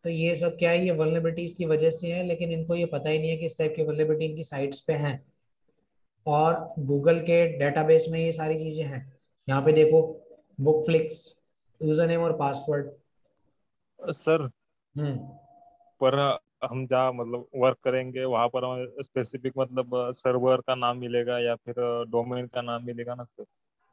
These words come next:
Speaker 2: तो हमें उस पर work करना होगा।
Speaker 1: हाँ, तो वहाँ पे आपको क्या करना है, जैसे all in title दे दिया मैंने और यहाँ पे in U R L colon, मैं अभी ऐसे ही दे देता हूँ craw.in, ठीक है,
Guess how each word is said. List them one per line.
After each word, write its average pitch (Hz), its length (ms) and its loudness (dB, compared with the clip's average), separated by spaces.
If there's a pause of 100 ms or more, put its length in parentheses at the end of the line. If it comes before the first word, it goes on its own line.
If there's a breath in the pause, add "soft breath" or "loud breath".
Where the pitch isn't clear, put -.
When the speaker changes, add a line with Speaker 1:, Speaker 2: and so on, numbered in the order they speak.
(300)
Speaker 2:
तो 127 60 2
हमें 131 180 0
उस 131 180 0
पर 131 100 2
work 123 200 2 (100)
करना 110 200 -6
होगा। 107 320 -12 (1300)
Speaker 1:
हाँ, 135 260 2
तो 147 80 0
वहाँ 147 300 2
पे 180 120 4
आपको 170 300 2
क्या 165 160 -2
करना 156 300 -2
है, 175 240 -10 (580)
जैसे 139 180 -2
all 151 240 2
in 160 180 2
title 151 360 2
दे 147 160 2
दिया 151 200 0
मैंने 143 400 -8 (280)
और 139 540 2 (260)
यहाँ 143 400 0
पे 151 380 2 (800)
in 147 300 -4
U 143 100 2
R 143 120 4
L 143 180 0
colon, 139 520 -2 (600)
मैं 156 160 0
अभी 156 200 2
ऐसे 156 200 0
ही 151 60 -4
दे 143 120 2
देता 135 180 -4
हूँ 139 180 -8
craw.in, 131 800 -2
ठीक 147 140 -8
है, 143 120 -2